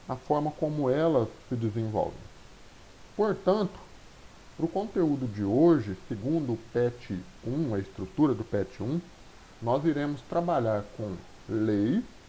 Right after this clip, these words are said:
iniciando pela lei de Lavoisier, né, as inter-, como que essas leis interpretam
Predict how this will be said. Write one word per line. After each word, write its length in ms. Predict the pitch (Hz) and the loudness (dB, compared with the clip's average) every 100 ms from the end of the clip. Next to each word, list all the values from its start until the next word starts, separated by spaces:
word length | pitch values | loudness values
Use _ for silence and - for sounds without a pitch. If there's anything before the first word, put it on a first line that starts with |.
| - | -4
iniciando 640 | 123 123 - 113 117 147 | -2 -2 -2 0 0 0
pela 240 | - 113 107 | -2 0 2
lei 260 | 104 101 | 2 2
de 140 | 101 101 | 0 -4
Lavoisier, 680 | 92 101 92 143 110 156 - - - - - - - - | -2 -2 -2 0 2 0 -4 -16 -18 -18 -18 -18 -18 -8
né, 240 | 104 131 - - - - | -4 -4 -6 -14 -20 -8
as 200 | 117 120 147 | -2 0 0
inter-, 280 | 156 175 175 - - - | 0 0 0 -16 -20 -4
como 240 | 175 202 | -2 -2
que 80 | - | 0
essas 260 | 190 185 151 | 0 0 2
leis 260 | 151 165 | 4 4
interpretam 880 | 180 180 220 220 - 170 175 175 190 | 2 0 -2 -2 0 2 2 0 -8